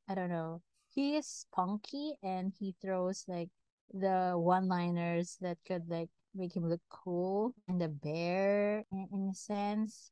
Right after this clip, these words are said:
But overall, if you, like, dive deeper from the surface, it's like you're gonna, it's gonna, it's a heavy movie. That's what I wanted to say, I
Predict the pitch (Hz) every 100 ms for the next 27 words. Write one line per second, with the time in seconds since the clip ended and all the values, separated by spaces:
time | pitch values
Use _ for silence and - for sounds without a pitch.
0 | - 220 220 214 _ _ 254 254 254 277
1 | 262 185 160 165 175 220 220 226 208 196
2 | 208 _ _ _ _ _ 220 180 185 185
3 | 202 190 180 _ _ _ - 190 208 -
4 | 247 247 254 _ _ - 240 240 - 262
5 | 254 277 285 - - - - 208 - 208
6 | 196 196 196 - - - - 262 - 330
7 | 403 - 330 359 247 208 185 165 156 160
8 | _ _ _ 196 - 202 185 180 170 -
9 | - 170 156